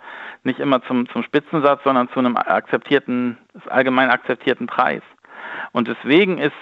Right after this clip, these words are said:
ähm, wenn, wenn du, wenn du die Qualität, na, solcher, solcher Sachen anschaust und befragst, glaube ich, und da spielt sicherlich auch der weltweite Wettbewerb eine Rolle und so weiter und so weiter, ich glaube schon, dass wir da in so eine Richtung gehen.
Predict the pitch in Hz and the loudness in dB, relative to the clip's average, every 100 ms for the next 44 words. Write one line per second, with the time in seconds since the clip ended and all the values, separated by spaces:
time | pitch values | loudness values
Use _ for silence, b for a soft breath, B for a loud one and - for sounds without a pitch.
0 | - 139 139 135 - B B B B _ | 0 2 4 0 -4 B B B B _
1 | _ 131 135 143 147 135 135 135 127 123 | _ -2 2 0 0 -2 -2 -2 -2 0
2 | 131 127 - 165 175 170 143 139 127 131 | 0 0 2 2 2 2 4 4 4 2
3 | 139 156 123 131 127 127 135 131 127 120 | 2 4 2 2 2 2 2 0 -4 -4
4 | - - - 143 156 - 165 165 143 127 | -12 -18 -6 -4 -2 2 4 2 0 -2
5 | 120 - 131 151 - - 123 151 180 190 | -2 0 2 2 -2 0 2 4 2 0
6 | 120 120 - - 104 - 135 123 127 131 | -2 -6 -6 -2 -2 -2 -6 -4 0 0
7 | 120 110 120 123 117 117 117 113 117 135 | 2 0 2 2 2 2 2 2 2 -2
8 | 165 151 147 151 135 147 151 143 143 135 | 0 0 2 0 0 2 2 0 0 0
9 | 135 139 131 131 131 131 131 - B B | 2 0 -2 0 2 2 -2 -4 B B
10 | B B - 127 190 208 - 202 226 190 | B B -2 2 4 2 2 2 2 0
11 | - 185 180 180 165 160 165 160 156 151 | 0 2 4 4 2 2 2 4 2 -2
12 | _ b b b b b - - 170 - | _ b b b b b -6 0 2 2
13 | 156 131 170 175 127 202 | 0 4 4 6 4 0